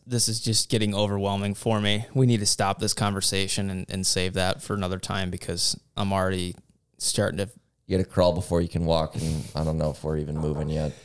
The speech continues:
Speaker 1: Yeah.
Speaker 2: All right.
Speaker 1: Anyways, so, again, the whole topic today is, is the first reaction.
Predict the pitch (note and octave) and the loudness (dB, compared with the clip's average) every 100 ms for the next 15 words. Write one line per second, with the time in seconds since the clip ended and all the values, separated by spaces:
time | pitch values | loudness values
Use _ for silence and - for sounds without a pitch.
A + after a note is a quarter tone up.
0 | - _ - - - - _ - D2 D2+ | -20 _ -8 -6 -6 -10 _ -8 -4 -2
1 | D2+ D2 - - _ _ _ _ _ _ | -2 -2 -8 -18 _ _ _ _ _ _
2 | A#2+ A2+ - - - - - - C3 A#2 | 0 2 0 -6 -8 -6 0 4 6 4
3 | - F#2 - B2+ A#2 G2+ G2 C3+ C3+ - | 0 -8 -4 0 2 0 0 0 0 2
4 | A2 A2 G#2+ - G2+ G2 G2 G2 G2 - | 0 0 -2 -2 -2 -2 -2 -4 -4 -6
5 | - _ _ _ _ _ _ - A2+ G2 | -10 _ _ _ _ _ _ -2 2 2
6 | G#2 A#2+ A#2 - A2 G2 F#2+ - G2+ G2+ | 2 2 2 2 4 4 2 0 -2 -2